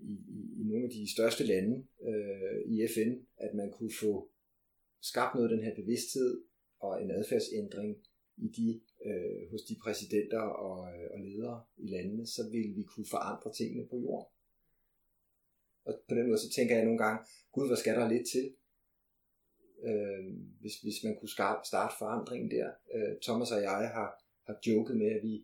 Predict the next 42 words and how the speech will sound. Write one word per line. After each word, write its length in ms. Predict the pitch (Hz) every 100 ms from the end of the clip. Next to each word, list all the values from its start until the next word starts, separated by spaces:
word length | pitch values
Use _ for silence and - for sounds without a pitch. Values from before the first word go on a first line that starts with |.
| _
stiller 300 | - 120 98
gerne 260 | 98 110 117 104
op 60 |
og 100 | 107
laver 240 | 101 107 107 -
statslederpuls, 1120 | - 123 117 - 107 101 98 - - 107 - - - - - - - _
hvis 140 | 117 -
der 60 | 104
er 80 | -
nogen, 180 | 113
der 60 | 117
har 220 | 107 101
lyst, 200 | 113 - - 117
øh, 440 | 107 98 95 87
til 140 | 131 117
det. 140 | 143 - - - - - -
Øhm, 520 | 110 104 101 101 110 113
og 60 |
så 100 | 117
giver 200 | 123 120
vi 240 | 113 113 -
et 100 | -
program, 320 | 117 101 113 - _ _ -
og 100 | 110
lige 220 | 113 123
før 120 | 113
jeg 100 | 110
siger, 160 | 117 117
hvis, 120 | 113 -
hvis 160 | 113 104 -
vi 60 | 107
kan 140 | 110
samle 280 | 117 110 127
holdet, 320 | 110 113 -
så 160 | 123 110
vil 140 | 107
vi 60 | 107
godt, 260 | 101 101 - -
øh, 480 | 53 - - - -
gøre 180 | - -
det 100 | -
gratis 360 | 98 104 -